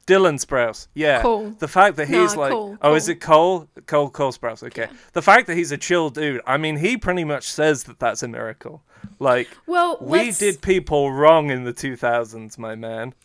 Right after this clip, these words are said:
Speaker 1: It's, it was a dark time in the Western world.
Speaker 2: Right, and I think bringing up, uh, you know, Cole Sprouts and his brother Dylan, they
Speaker 1: Yes.
Speaker 2: were big child stars,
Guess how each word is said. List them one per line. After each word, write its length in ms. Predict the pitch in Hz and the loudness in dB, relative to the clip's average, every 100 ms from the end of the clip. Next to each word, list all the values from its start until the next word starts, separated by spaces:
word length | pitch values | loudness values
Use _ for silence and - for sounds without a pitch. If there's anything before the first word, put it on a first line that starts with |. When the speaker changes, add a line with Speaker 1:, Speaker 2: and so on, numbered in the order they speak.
| _ | _
Speaker 1:
It's, 260 | 139 131 - | -6 -6 -2
it 180 | 147 | -2
was 220 | 160 143 131 | 0 -4 -6
a 80 | |
dark 400 | - 160 165 147 | 2 6 6 4
time 320 | - 147 143 131 | -2 0 0 -4
in 140 | 123 | -8
the 100 | 123 | -4
Western 460 | 123 131 - 120 120 | -4 -4 -8 -10 -6
world. 380 | 120 113 113 _ _ | -4 -4 -8 _ _
Speaker 2:
Right, 380 | 247 202 175 - - | -12 -10 -10 -12 -6
and 300 | 294 285 - _ _ _ _ _ _ _ - | -6 -6 -12 _ _ _ _ _ _ _ -14
I 60 | 320 | -8
think 240 | 392 359 | -8 -6
bringing 320 | 269 254 240 | -6 -6 -6
up, 160 | 214 - _ _ _ _ _ _ | -10 -12 _ _ _ _ _ _
uh, 460 | 220 196 170 64 - - _ _ | -12 -12 -14 -16 -20 -20 _ _
you 80 | 220 | -12
know, 160 | 185 | -12
Cole 280 | - - 247 | -10 -6 -4
Sprouts 640 | 247 - 214 208 196 - | -4 -8 -8 -8 -8 -10
and 260 | 190 196 226 | -10 -14 -14
his 200 | 233 220 | -12 -12
brother 320 | - 185 - | -12 -12 -14
Dylan, 520 | 208 196 196 - 226 - _ _ _ _ _ _ - | -12 -14 -12 -16 -18 -20 _ _ _ _ _ _ -6
they 320 | 247 320 330 | -4 -2 -2
Speaker 1:
Yes. 240 | 330 - 247 | -2 -2 -4
Speaker 2:
were 120 | 254 | -4
big 280 | 339 330 277 | -6 -8 -8
child 420 | - 214 214 240 | -8 -6 -6 -6
stars, 760 | - 302 330 349 349 - - | -6 -6 -4 -6 -8 -10 -10